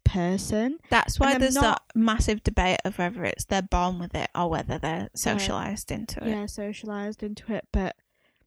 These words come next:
Speaker 1: I'm not obviously trying to, like, say, like, excuse or anything, 'cause
Speaker 2: Yeah.
Speaker 1: it's fucking horrible what he did.
Speaker 2: It's just what happened to
Speaker 1: But
Speaker 2: him.
Speaker 1: he's dead now. He actually died in twenty sixteen,
Speaker 2: Oh,
Speaker 1: so,
Speaker 2: I would
Speaker 1: yeah.
Speaker 2: say R I P, but, like, I don't mean it.
Speaker 1: Yeah. <laughs>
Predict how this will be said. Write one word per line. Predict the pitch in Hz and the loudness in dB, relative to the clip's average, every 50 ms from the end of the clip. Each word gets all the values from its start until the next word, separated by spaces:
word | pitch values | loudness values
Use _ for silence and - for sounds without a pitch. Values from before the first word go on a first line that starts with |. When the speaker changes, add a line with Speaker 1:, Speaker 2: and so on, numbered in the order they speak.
| _ _ _ - 233 | _ _ _ -6 -4
Speaker 1:
I'm | 247 254 | -2 0
not | 285 - - - | 0 0 0 0
obviously | 247 233 247 - 247 240 | -2 -2 -4 -4 -6 -6
trying | - 226 220 214 214 | -6 -6 -6 -6 -6
to, | 202 | -6
like, | 196 196 - - | -8 -8 -8 -10
say, | - - 208 180 170 165 | -12 -10 -8 -8 -6 -6
like, | 156 160 147 - - | -8 -10 -12 -12 -12
excuse | 127 - - - - - - 143 156 175 185 - - - - - _ _ | -14 -14 -12 -14 -14 -12 -12 -12 -10 -10 -12 -12 -16 -18 -20 -20 _ _
or | - 143 - 135 | -16 -14 -14 -12
anything, | 135 180 - - 147 123 147 - | -12 -12 -12 -12 -12 -10 -6 -6
'cause | 190 190 | -4 -4
Speaker 2:
Yeah. | - - | -4 -4
Speaker 1:
it's | - 233 - - - - _ _ _ | -6 -8 -10 -10 -20 -20 _ _ _
fucking | - 233 - - 233 214 202 - | -14 -14 -12 -10 -10 -12 -10 -14
horrible | - - - 233 220 208 190 131 151 - | -16 -16 -12 -10 -10 -10 -10 -10 -12 -12
what | - - - | -14 -14 -16
he | - | -16
did. | - - 165 175 190 _ _ - | -14 -12 -14 -14 -14 _ _ -4
Speaker 2:
It's | 226 214 - | -2 -2 -2
just | - - 208 - - | -2 -4 -6 -4 -2
what | 185 160 - - - _ _ _ _ - | -4 -4 -4 -6 -14 _ _ _ _ -14
happened | - - 240 208 - - - 208 233 226 - - | -10 -4 4 4 6 6 6 4 4 -6 -8 -2
to | - 220 | 0 2
Speaker 1:
But | 214 202 | 2 4
Speaker 2:
him. | 220 208 208 | 4 4 2
Speaker 1:
he's | 226 208 220 | 2 0 2
dead | 240 233 220 - | 0 0 -2 -2
now. | 180 170 175 | -6 -10 -8
He | 185 190 190 | -8 -8 -10
actually | - - 208 185 | -10 -12 -14 -12
died | - 180 175 170 - | -12 -12 -14 -12 -14
in | 160 180 | -16 -18
twenty | - 190 160 180 | -16 -14 -14 -14
sixteen, | - _ - _ - - - - - - - - | -16 _ -20 _ -20 -20 -20 -20 -20 -20 -6 0
Speaker 2:
Oh, | - 302 311 302 294 277 269 269 | 2 4 6 6 6 6 6 4
Speaker 1:
so, | - - - - _ _ _ _ - | 2 0 -6 -10 _ _ _ _ 0
Speaker 2:
I | 269 262 | 2 4
would | 262 277 - | 4 4 6
Speaker 1:
yeah. | - | 6
Speaker 2:
say | 294 269 233 | 6 6 6
R | 208 185 175 | 6 6 4
I | 190 | 6
P, | - - 185 160 | 6 6 6 6
but, | 190 - - - | 2 0 -2 -2
like, | - 180 190 - 190 | -2 -4 -2 -2 -4
I | |
don't | - 180 - - | -4 -4 -6 -6
mean | - - - - 220 | -8 -8 -6 -6 -6
it. | 226 - _ - | -6 -8 _ -10
Speaker 1:
Yeah. | 202 165 - 214 233 | -10 -6 -4 -2 2
<laughs> | - 302 269 - 339 - - - - - - - - - | 2 2 2 4 4 4 4 4 2 0 0 -4 -6 -6